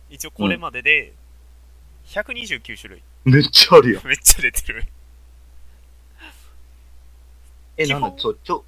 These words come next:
Speaker 2: 挑戦的なやつあんの？
Speaker 1: そう、めっちゃ探してん。地雷集するやつ。
Speaker 2: うん。そうそうそうそう。
Speaker 1: うん。
Speaker 2: ペプシみたいなやつ。
Speaker 1: そうそうそう。一個もなかった。
Speaker 2: せやん。安-、安定の？
Speaker 1: いや、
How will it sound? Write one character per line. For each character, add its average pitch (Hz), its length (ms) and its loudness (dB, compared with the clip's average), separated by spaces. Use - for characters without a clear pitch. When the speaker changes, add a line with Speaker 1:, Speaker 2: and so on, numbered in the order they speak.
Speaker 2:
挑 185 140 -2
戦 175 160 -6
的 156 160 -2
な 135 60 2
や 92 80 0
つ - 120 -14
あ 69 60 -8
ん 85 80 -14
の？ 85 100 -18
Speaker 1:
そ 117 220 -16
う、 110 120 -20
め 131 60 -20
っ - 40 -20
ち - 100 -8
ゃ - 40 -4
探 240 180 -6
し - 100 -10
て 110 80 -14
ん。 92 60 -20
地 - 140 -6
雷 131 120 2
集 110 180 0
す 110 140 -8
る 110 60 -4
や 110 80 -8
つ。 - 80 -18
Speaker 2:
う 101 60 -18
ん。 - 40 -18
そ 110 120 -4
う 95 60 -2
そ 92 120 -8
う 85 40 -14
そ 87 120 -10
う 82 40 -14
そ 82 120 -8
う。 - 40 -6
Speaker 1:
う - 20 -20
ん。 - 40 -20
Speaker 2:
ペ 131 140 -2
プ - 80 -12
シ 101 100 -10
み 87 80 -12
た 80 60 -12
い - 40 -10
な - 40 -14
や 80 40 -16
つ。 - 140 -20
Speaker 1:
そ 101 120 -12
う - 20 -20
そ - 120 -20
う - 20 -20
そ - 80 -20
う。 - 80 -20
一 165 100 -20
個 - 180 4
も - 60 -6
な 110 80 -8
か 98 80 -16
っ - 100 -20
た。 - 200 -20
Speaker 2:
せ - 280 -10
や 101 100 -6
ん。 87 180 -4
安-、 104 400 -2
安 113 220 0
定 107 220 2
の？ 98 160 -8
Speaker 1:
い - 40 -20
や、 139 80 -20